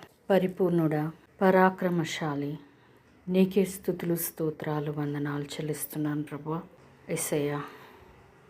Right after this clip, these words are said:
ఇదిగో తండ్రి, ప్రకటన గ్రంథం చదవబోచుండగా ప్రభువా, బైబిల్ అంతటిలో ప్రతి ఒక్కరము భయపడే గ్రంథం ప్రభువా, అర్థం కాని గ్రంథం ప్రభువా,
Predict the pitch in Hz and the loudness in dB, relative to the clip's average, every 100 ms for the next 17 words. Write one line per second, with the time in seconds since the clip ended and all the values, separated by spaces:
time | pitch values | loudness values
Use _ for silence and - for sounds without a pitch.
0 | - - 170 165 165 165 170 165 190 202 | -20 -18 -8 0 2 4 4 4 2 0
1 | - _ _ - _ _ _ _ - 202 | -8 _ _ -20 _ _ _ _ 0 4
2 | 185 - 202 185 156 147 135 131 - _ | 4 4 2 4 2 -2 -6 -8 -12 _
3 | - - 185 185 190 190 180 170 - 160 | -8 2 4 6 6 6 2 0 -2 -6
4 | 147 143 - 147 151 160 226 - - - | -6 -6 -6 -8 -4 -2 -2 -4 -20 -20
5 | - - - 170 165 170 175 170 175 208 | -20 -20 -10 0 4 4 6 4 4 4
6 | 220 214 - 185 180 156 135 - _ _ | 4 2 -6 -8 -6 -6 -8 -10 _ _
7 | _ _ _ - 170 170 - 202 175 175 | _ _ _ -4 -4 0 6 8 8 2
8 | - 233 226 208 156 156 156 156 - 135 | 0 2 4 2 2 2 2 0 -2 -4
9 | 135 139 - - - - _ - 190 - | -4 -10 -18 -20 -20 -20 _ -18 -12 -4
10 | 156 147 147 139 143 135 127 - - - | -2 -2 -4 -4 -6 -6 -8 -8 -20 -20
11 | - - - 170 160 180 190 185 170 147 | -20 -12 -4 -2 -2 0 0 2 2 2
12 | 143 143 - 151 151 151 147 143 143 131 | 2 -2 -2 0 2 0 -4 -8 -6 -8